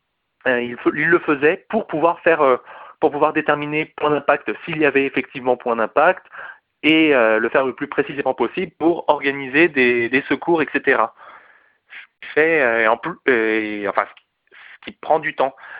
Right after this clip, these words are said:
D'ailleurs, euh, au vu des dernières news, vous avez vu que le, la, la comète étant située de l'autre côté du Soleil,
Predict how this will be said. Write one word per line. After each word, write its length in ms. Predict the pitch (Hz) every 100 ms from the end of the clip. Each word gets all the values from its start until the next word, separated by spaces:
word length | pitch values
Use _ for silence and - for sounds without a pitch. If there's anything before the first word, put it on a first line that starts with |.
| -
D'ailleurs, 340 | 117 147 135
euh, 60 | 113
au 140 | 117
vu 120 | 123
des 100 | 143
dernières 300 | 139 131 120
news, 220 | 127 165 190
vous 120 | 127
avez 160 | 113 117
vu 180 | 135 185
que 360 | - 143 131 113
le, 380 | 104 107 107
la, 260 | 107 107 104
la 140 | 107
comète 320 | 107 135 135 131
étant 180 | 107
située 240 | - 127 127
de 40 |
l'autre 220 | 123 143 -
côté 320 | 165 160 156
du 120 | 139
Soleil, 440 | - 120 120 175